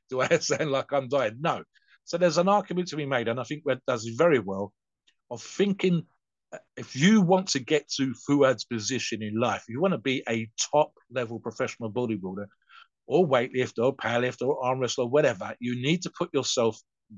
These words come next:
physically and mentally in a place where it's awful, but in a good way, for a moment, and just push into that crazy, fucked up,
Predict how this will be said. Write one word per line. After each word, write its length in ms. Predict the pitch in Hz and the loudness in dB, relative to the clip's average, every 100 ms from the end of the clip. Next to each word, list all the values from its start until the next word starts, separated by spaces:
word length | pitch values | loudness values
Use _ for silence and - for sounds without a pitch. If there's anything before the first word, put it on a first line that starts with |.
| - | -18
physically 540 | - 139 175 165 143 - | -8 -4 -4 -4 -6 -6
and 160 | 107 117 | -8 -2
mentally 480 | 139 151 107 110 - | -2 -2 -10 -10 -2
in 140 | 160 | 0
a 60 | 175 | 0
place 400 | - 117 107 - | 2 0 0 -2
where 180 | 113 107 | -4 -4
it's 180 | 98 - _ _ _ - | -8 -14 _ _ _ 0
awful, 760 | 180 214 202 - 104 113 190 196 _ _ _ _ _ _ | 6 8 8 4 -6 0 -2 -2 _ _ _ _ _ _
but 140 | 120 - | -12 -8
in 140 | 117 | -6
a 60 | 104 | -6
good 400 | - 214 196 107 | 0 4 4 0
way, 400 | 101 101 110 107 _ _ _ _ | -6 -4 -6 -8 _ _ _ _
for 300 | _ - 120 | _ 0 4
a 100 | 120 | 4
moment, 840 | 117 117 131 147 165 147 104 - - - _ _ _ _ _ _ _ _ - | 2 -4 2 4 4 4 -2 -6 -8 -8 _ _ _ _ _ _ _ _ -12
and 280 | 113 110 95 - | -10 -10 -12 -2
just 260 | 180 - _ | -2 -2 _
push 320 | - 185 - | 0 2 2
into 220 | 156 135 | 0 2
that 180 | 131 127 | 2 0
crazy, 640 | - 139 139 127 117 127 | 0 4 4 2 -2 -4
fucked 480 | 110 - 143 - - | -4 0 0 0 -2
up, 180 | 127 | -2